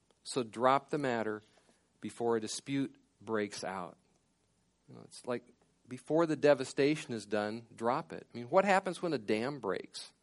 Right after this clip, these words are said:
I mean, it just destroys everything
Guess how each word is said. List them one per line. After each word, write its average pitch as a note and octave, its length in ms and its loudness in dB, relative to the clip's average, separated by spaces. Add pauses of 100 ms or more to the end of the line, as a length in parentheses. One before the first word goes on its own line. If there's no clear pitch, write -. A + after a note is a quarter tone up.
(480)
I C3 60 -12
mean, A#2+ 80 -10
it A2 60 -14
just C3 220 -8
destroys G#2+ 880 0
everything C#3 560 -4